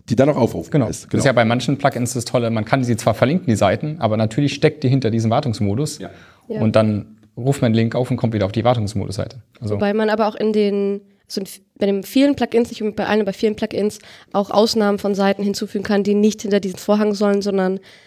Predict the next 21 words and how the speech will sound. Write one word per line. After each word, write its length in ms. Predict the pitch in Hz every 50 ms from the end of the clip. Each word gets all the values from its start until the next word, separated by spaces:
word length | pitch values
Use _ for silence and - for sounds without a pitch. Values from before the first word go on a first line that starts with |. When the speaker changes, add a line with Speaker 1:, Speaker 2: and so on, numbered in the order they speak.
| _ _ _
Speaker 3:
nach 140 | - 185 -
draußen. 500 | - - 175 185 202 - - 247 269 269 _ _ _ _ _ _ _ _ _ _
Und, 420 | - 196 196 196 196 196 196 - -
ähm, 340 | - 196 190 190 196 190 - -
ich 160 | - - -
glaube 260 | 202 202 220 233 233
aber 100 | 208 196
zum 100 | - 214
Beispiel 160 | - - 208 -
bei 180 | 185 185 190
dem 300 | 175 - 196 190 185 190
Coming 260 | - - 196 196 190
Soon, 300 | 190 - - 226 240 294 -
angenommen, 500 | - 214 208 214 214 208 202 202 202 - -
da 80 | 208
steht 240 | 196 - 226 214 208
nur 100 | 233 254
drauf 300 | 247 233 226 233 226 -
Coming 240 | - 220 208 208 202
Soon 340 | - - 247 247 269 285 247
oder 360 | - 208 202 202 202 196